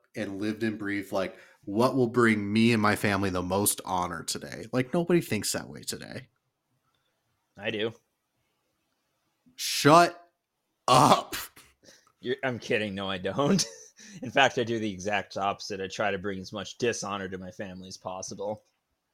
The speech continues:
Speaker 1: What about your cow? Do you bring dishonor to your cow?
Speaker 2: Every day.
Speaker 1: Oh,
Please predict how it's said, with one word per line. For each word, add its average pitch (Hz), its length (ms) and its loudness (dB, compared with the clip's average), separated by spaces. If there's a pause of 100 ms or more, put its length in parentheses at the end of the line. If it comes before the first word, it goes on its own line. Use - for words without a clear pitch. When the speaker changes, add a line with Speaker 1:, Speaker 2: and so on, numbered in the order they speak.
(180)
Speaker 1:
What 123 120 -2
about 160 160 0
your 120 100 -2
cow? 98 300 2
Do 95 100 -6
you 98 60 -6
bring 104 180 -4
dishonor 104 380 -4
to - 120 -8
your 101 100 -4
cow? 104 360 -4 (560)
Speaker 2:
Every 113 240 0
day. 127 360 4 (880)
Speaker 1:
Oh, 87 160 -14